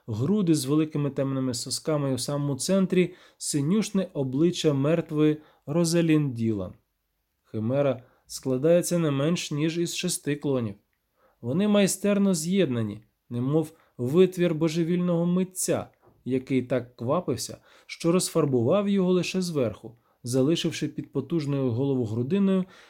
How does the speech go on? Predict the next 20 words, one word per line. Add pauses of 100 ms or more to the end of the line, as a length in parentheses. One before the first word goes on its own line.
(120)
каракурта
моторошний
виворот
дівочих
тіл. (840)
Пролунали
постріли. (720)
Розумниця
Ірма (140)
зорієнтувалася
перша. (640)
Павучиха
кидається
вперед, (400)
але
шпортається
через
шматки
обваленої
стелі.